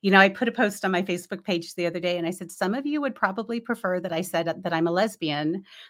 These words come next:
than that I'm a witch and I talk to dead people." <laughs> Yeah, you know, for some of you, that would be an easier closet for me to fall out of. And I get that, you know, but to stand in that authenticity and be,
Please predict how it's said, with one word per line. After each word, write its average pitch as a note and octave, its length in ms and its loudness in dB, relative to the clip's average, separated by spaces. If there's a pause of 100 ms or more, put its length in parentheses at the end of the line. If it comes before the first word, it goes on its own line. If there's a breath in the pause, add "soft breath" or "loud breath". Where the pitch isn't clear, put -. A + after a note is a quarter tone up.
than F3+ 200 8
that F3 260 6
I'm F3 240 4
a F#3 60 2
witch - 580 -2
and E3+ 120 4
I F3 60 4
talk E3 260 0
to G3 80 -4
dead G#3 220 2
people." D#3+ 580 -6
<laughs> - 60 -20 (580)
Yeah, C4 220 8 (300)
you - 80 12 (140)
know, B3+ 120 8 (280 loud breath)
for D4 120 12
some B3 300 8
of D4+ 140 6
you, D#4 340 6 (320 loud breath)
that G#3+ 260 10
would C4 200 0
be B3+ 320 0
an A#3+ 180 4
easier B3+ 440 4
closet D4 520 4
for G#3+ 100 0
me G#3 160 0
to A#3+ 80 2
fall B3 280 4
out F4+ 180 4
of. F#3+ 420 4 (340 soft breath)
And A3 100 4
I A#3+ 80 8
get E4+ 200 4
that, F#3+ 360 8 (240 loud breath)
you G#3 100 2
know, G3 300 4 (200)
but A#3+ 140 2
to A#3 100 -6
stand G#3+ 380 -4
in C4 120 -2
that G#3+ 180 0
authenticity G3 720 -4
and E3+ 120 -2
be, F3 180 -4